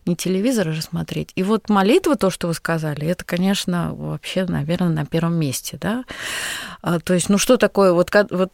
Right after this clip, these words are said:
вы щас сказали «просто быть». Я недавно обсуждала с друзьями, с коллегами, когда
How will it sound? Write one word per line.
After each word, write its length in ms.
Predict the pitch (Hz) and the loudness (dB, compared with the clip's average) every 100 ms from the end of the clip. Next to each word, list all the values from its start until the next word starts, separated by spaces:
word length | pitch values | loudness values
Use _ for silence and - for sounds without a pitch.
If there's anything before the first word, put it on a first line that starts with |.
| - | -2
вы 140 | 175 | -2
щас 220 | 180 175 - | 2 0 2
сказали 360 | 202 269 285 | 2 4 4
«просто 440 | 185 202 208 - 196 | 4 4 4 2 2
быть». 400 | 185 175 - 165 | 4 2 0 -2
Я 100 | 170 | 0
недавно 440 | 185 185 180 175 | 2 2 0 -2
обсуждала 580 | 170 190 190 240 277 220 | -2 -2 2 4 6 4
с 260 | - - | 0 -6
друзьями, 460 | 170 - 175 208 202 | -10 -6 -2 0 0
с 80 | - | -2
коллегами, 640 | - 170 196 190 156 151 - | -4 -4 -4 -4 -4 -6 -4
когда 340 | 175 185 185 | 2 4 4